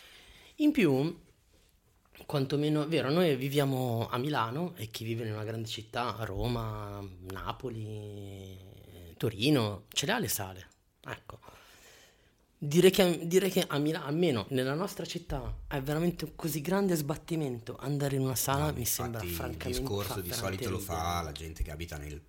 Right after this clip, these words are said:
Speaker 2: paesello e che è veramente, effettivamente difficile magari raggiungere la sala, e magari la sala che raggiungi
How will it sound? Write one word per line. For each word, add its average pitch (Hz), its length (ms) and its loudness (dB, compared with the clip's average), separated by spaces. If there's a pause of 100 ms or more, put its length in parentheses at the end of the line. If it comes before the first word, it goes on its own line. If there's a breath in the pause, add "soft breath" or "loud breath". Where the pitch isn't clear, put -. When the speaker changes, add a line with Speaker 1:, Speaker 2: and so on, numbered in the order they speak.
(300)
Speaker 2:
paesello 85 1000 -2
e 80 140 -4
che 78 200 -10
è - 20 -8
veramente, 82 720 -6
effettivamente 78 840 -10
difficile 82 680 -12
magari 78 300 -6
raggiungere 85 640 -6
la 92 100 -6
sala, 90 420 -2 (240 loud breath)
e 104 100 -14
magari 98 260 -4
la 87 80 -4
sala 104 260 -4
che 104 140 -6
raggiungi 87 680 -4